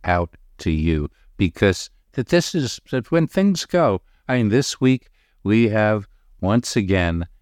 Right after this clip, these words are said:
Chad Bowers and Doc Slees in the house along with Frank, and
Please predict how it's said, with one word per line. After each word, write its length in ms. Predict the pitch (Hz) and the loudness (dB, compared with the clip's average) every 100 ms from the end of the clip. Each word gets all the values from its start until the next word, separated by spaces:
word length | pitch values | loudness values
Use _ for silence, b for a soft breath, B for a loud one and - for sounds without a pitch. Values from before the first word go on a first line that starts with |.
| _ | _
Chad 340 | - 98 95 80 | -2 0 2 2
Bowers 600 | 92 90 90 90 90 - _ 95 | 2 4 2 2 0 -4 _ -4
and 240 | 90 82 | -2 0
Doc 360 | 95 92 87 - | 2 2 0 -8
Slees 520 | - 90 92 92 87 | -6 -2 0 0 0
in 80 | 87 | 0
the 80 | |
house 340 | 82 87 87 - | 0 0 0 -4
along 380 | 78 82 85 80 | -2 0 0 0
with 120 | 78 | -4
Frank, 520 | - 85 82 87 - _ _ | -4 -2 -2 -4 -8 _ _
and 260 | 110 107 | -4 -2